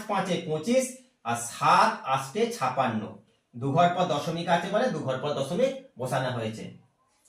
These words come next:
তাহলে এই বর্গক্ষেত্রের ক্ষেত্রফল এখন হচ্ছে কত? ছাপান্ন দশমিক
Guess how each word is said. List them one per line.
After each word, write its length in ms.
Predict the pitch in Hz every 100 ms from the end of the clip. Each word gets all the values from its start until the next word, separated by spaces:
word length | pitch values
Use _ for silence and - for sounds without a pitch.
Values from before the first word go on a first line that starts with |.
| _ -
তাহলে 380 | 156 196 233 - - - - _ _ _ _ _ _
এই 160 | 170 214 185 175
বর্গক্ষেত্রের 680 | 180 202 202 208 - 233 226 -
ক্ষেত্রফল 520 | 175 170 180 190 190 165
এখন 140 | 190 180
হচ্ছে 200 | 180 220 208
কত? 160 | 208 254 269 269 - _ _
ছাপান্ন 600 | - - 143 - 202 202 214 190
দশমিক 500 | 156 - 156 180 254